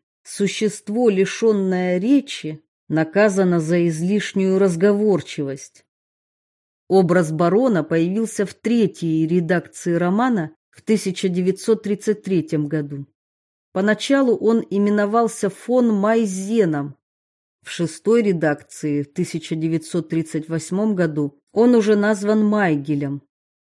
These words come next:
Сам он ничего не произносит, но Булгаков использует обороты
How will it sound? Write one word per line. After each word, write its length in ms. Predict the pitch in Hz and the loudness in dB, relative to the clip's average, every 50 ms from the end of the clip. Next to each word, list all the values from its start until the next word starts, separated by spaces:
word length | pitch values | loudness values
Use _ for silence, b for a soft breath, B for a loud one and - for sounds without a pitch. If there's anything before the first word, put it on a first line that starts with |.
| _ _ _ _ _ | _ _ _ _ _
Сам 540 | - - - - - 262 262 254 240 214 202 | -20 -16 -8 -4 0 2 2 4 4 2 2
он 260 | 202 196 190 190 196 | 2 2 2 0 0
ничего 480 | 196 196 190 - - 214 214 202 220 214 | 0 0 -2 -2 -2 -2 0 2 2 2
не 120 | 208 190 | 2 2
произносит, 920 | 180 185 185 196 196 202 196 185 214 262 285 277 - - 175 156 - - _ _ _ _ _ - | 0 0 2 2 4 4 2 0 0 2 2 0 0 -2 -8 -8 -8 -12 _ _ _ _ _ -2
но 140 | 170 180 175 | 0 0 2
Булгаков 640 | 170 185 196 190 180 180 220 220 220 202 180 185 | 2 2 2 2 4 2 2 2 2 -2 -4 -2
использует 720 | 190 180 - - - 220 226 202 180 180 190 190 185 180 - | -4 -6 -6 -2 0 2 2 2 0 0 0 2 2 0 0
обороты 640 | 185 180 170 185 190 196 214 226 220 - 202 190 190 | -2 -2 0 0 2 2 0 0 0 -2 -4 -4 -4